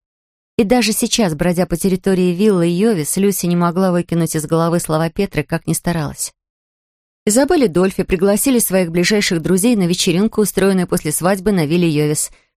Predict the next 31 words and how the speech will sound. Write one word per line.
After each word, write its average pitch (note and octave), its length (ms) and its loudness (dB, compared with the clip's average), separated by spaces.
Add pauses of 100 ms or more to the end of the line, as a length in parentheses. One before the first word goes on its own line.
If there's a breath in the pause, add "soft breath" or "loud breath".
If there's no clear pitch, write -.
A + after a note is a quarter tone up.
(220)
Руины F#3 320 4
дворца F3 400 0
роскошно E3+ 480 -2
декорировали E3 640 0
бархатными D#3+ 580 -2
пуфами F#3 480 0
и D#3 60 2
диванами, E3 640 0 (320)
меховыми G#3+ 500 2
покрывалами F#3 720 0
и E3 40 0
расписными F#3 600 0
шёлковыми E3 560 0
фонариками. C#3+ 720 -4 (640)
Это - 220 2
была E3 320 2
Италия, C#3 580 -4 (280)
и F3 120 4
все, F3 240 0
кто - 160 -6
задерживался D3+ 800 0
в C3+ 60 -4
большом D3 420 0
зале D3 320 2
виллы, D#3 400 0 (380)
казалось, A3+ 520 2
курили G#3 360 2
либо D#3 240 0
сигареты, E3 560 -2
либо C#3+ 240 -2
косяки, F3 560 -2